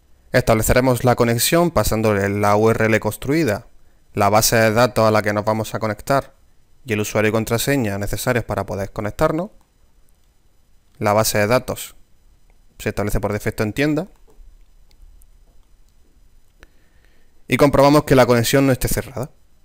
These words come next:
Dependiendo de si está cerrada o no está cerrada, nos devolverá un valor de verdadero o falso, que posteriormente nos servirá para establecer la lógica de pasar de una pantalla hacia otra.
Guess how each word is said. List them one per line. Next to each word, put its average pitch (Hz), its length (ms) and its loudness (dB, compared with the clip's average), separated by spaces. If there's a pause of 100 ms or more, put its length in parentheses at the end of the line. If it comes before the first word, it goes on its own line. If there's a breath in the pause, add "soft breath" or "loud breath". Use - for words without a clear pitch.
(100)
Dependiendo 113 400 0
de 110 40 0
si - 100 -6
está - 160 -4
cerrada 123 240 0
o - 20 2
no 117 60 0
está 110 160 -8
cerrada, 131 280 0
nos 110 160 -4
devolverá 101 380 -4
un 113 160 -2
valor 117 480 2
de 110 140 -6
verdadero 104 380 2
o - 20 -4
falso, 165 500 0 (1120)
que 117 100 -4
posteriormente 123 720 0
nos 123 140 0
servirá 120 540 0
para 120 180 2
establecer 113 540 2
la 113 100 2
lógica - 640 -2 (100)
de - 240 -4
pasar 123 340 2
de 120 60 2
una 117 140 2
pantalla 107 300 -2
hacia 101 200 -6
otra. - 300 -14